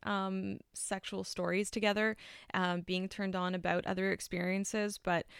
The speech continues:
like most, uh, fantasies, actually, they don't need to happen out in real life to, to gain a sense of ful-, fulfillment, um, and, and mutual arousal. It's, that doesn't have to necessarily be out on the field.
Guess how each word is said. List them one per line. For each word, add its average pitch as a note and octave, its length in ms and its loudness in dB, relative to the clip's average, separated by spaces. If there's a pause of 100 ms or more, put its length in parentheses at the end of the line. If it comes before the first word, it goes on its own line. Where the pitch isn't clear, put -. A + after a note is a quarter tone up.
(240)
like C4 280 4
most, A#3+ 600 2
uh, G3+ 240 2
fantasies, G3+ 520 -2
actually, - 260 0
they G#3+ 100 0
don't A#3+ 160 0
need B3 180 2
to A3+ 60 -2
happen G#3+ 520 0
out G3+ 120 4
in G3+ 80 0
real G3 160 2
life G3+ 300 0
to, F#3+ 380 -2
to G3+ 120 0
gain G3 240 0
a F#3+ 60 2
sense F#3+ 280 -2
of F#3+ 100 -2
ful-, E3+ 340 -2
fulfillment, - 720 0 (340)
um, F3+ 380 0
and, F3+ 280 -2
and F#3 200 2
mutual F#3 600 4
arousal. F3+ 680 2 (520)
It's, - 400 -4
that G3 160 0
doesn't G3+ 240 -2
have F#3+ 220 -4
to F#3+ 100 -6
necessarily F3+ 500 -4
be F3 140 -2
out E2 120 2
on - 60 -4
the F3 60 -4
field. - 280 -4